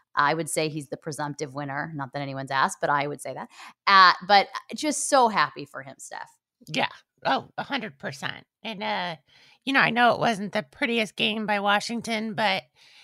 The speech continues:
Speaker 2: you know, Steelers dropped seven passes, which they had dropped six or something the week before. So, or I guess short week before, but it's just crazy to me that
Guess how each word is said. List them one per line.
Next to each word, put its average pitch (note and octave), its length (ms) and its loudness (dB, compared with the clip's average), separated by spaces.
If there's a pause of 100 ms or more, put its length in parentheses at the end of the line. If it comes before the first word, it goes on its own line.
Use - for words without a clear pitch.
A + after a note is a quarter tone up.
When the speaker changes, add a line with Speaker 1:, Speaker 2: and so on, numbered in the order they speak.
(160)
Speaker 2:
you B3 120 -8
know, F3+ 160 -4 (180)
Steelers A3 500 -4
dropped - 480 0 (460)
seven A3+ 340 -4
passes, A3 420 2
which - 220 -6
they C4+ 100 4
had G#3+ 400 0
dropped - 360 6
six - 420 -2
or E3 80 -4
something B3 480 -2
the A#3+ 220 -4
week G#3 260 -6 (100)
before. C4+ 560 2
So, B3+ 320 2
or F3 240 -2 (200)
I A#3+ 100 2
guess A#3+ 220 -2 (200)
short B3+ 300 2
week A3 240 -6
before, A3+ 300 -6
but A3+ 260 -4 (420)
it's - 140 -8
just - 300 -12
crazy D4+ 560 -4
to B3+ 180 -12
me A#3 380 -6
that A3 240 -2